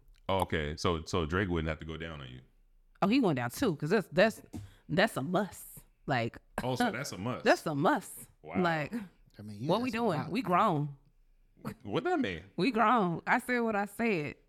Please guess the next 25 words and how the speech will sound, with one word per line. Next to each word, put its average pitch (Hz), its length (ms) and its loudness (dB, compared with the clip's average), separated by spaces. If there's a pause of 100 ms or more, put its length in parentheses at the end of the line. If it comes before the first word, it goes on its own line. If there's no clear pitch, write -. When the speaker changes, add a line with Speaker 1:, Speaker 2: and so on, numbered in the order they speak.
Speaker 2:
<laughs> - 120 -6
So 202 100 0
Speaker 3:
So 160 220 -2
if 147 40 -6
you 165 100 -2
met 170 200 0
somebody 135 520 0
and - 120 -10
everything 147 460 0
was 117 140 -4
great 123 260 2
about 104 260 -2
him, 98 160 -6
but 101 120 -2
he 110 140 -2
don't 110 260 0
go 107 140 -8
down 110 240 -14
on 110 80 -16
you, 107 120 -16
that's 101 240 -18
it. 110 120 -14
It's - 120 -20
over. 113 340 -16
Speaker 2:
It's - 140 0